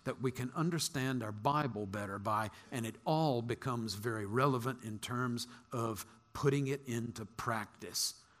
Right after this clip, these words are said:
So I trust that these two sessions together have, um, helped, ha-,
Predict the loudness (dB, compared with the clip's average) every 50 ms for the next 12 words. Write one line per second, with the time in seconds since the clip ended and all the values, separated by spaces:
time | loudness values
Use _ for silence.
0 | _ _ -2 0 2 2 2 2 -2 -6 -14 -20 -20 0 2 2 2 4 6 6
1 | 6 6 4 2 -2 -4 -2 -2 0 0 0 -2 -2 0 0 2 2 0 -2 -4
2 | -6 -4 0 2 2 2 2 0 -2 -2 -4 -4 -4 -6 -6 -2 2 4 4 6
3 | 4 4 2 0 -2 -10 -20 -20 -12 -4 0 2 2 2 0 0 -4 -6 -4 -2
4 | -2 -2 -2 -4 -6 -8 -14 -20 -20 -20 -6 2 4 4 4 4 0 -6 -10 -10
5 | -10 -10 -18 -20 -20 -20 -20 -20 -20 -14 -4 -2 -2